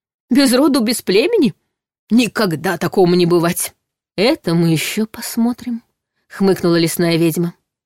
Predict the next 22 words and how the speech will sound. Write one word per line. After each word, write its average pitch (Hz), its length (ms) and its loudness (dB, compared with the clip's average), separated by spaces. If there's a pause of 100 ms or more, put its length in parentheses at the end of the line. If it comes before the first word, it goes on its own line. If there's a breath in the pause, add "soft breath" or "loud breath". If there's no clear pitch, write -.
(300)
"Сам 208 420 -2
придёшь 165 500 -2 (320 soft breath)
ясеной 196 520 2
руки 185 340 -2
просить 170 460 -2
для 165 160 -2
своего 170 340 0
сына. 170 460 -2 (420)
Не 330 220 4
минет 196 380 2
и 185 40 2
года. 165 440 -2 (540)
Но 180 200 0
знай, 233 420 -4 (840)
что - 240 -6
не 190 140 4
пожалеешь. 175 800 -2 (960)
Течёт 220 380 -2
в 185 60 0
Ясе 185 380 2
колдовская 175 800 -2
кровь. - 480 -10